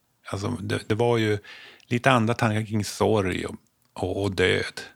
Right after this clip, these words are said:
Det var ju nära död, men man prat-, man skulle inte prata så mycket om det, varken död eller sjukdom.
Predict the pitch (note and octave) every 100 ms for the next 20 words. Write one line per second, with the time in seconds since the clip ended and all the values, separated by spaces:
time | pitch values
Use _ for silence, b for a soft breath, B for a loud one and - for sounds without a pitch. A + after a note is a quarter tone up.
0 | _ _ _ _ - - A2+ B2 A#2+ A2+
1 | A#2+ A2 G#2+ C#3 G#2+ G#2 A2 A2+ A2+ -
2 | A#2 G2+ - A#2 G2+ - B2 A#2 - -
3 | C#3 G#2+ - - D#3 G#2 E2+ - - F#2+
4 | F#2 F#2+ A2+ C3+ A#2 A2+ A#2 A2+ G#2+ -
5 | A#2 - C3 G2+ E2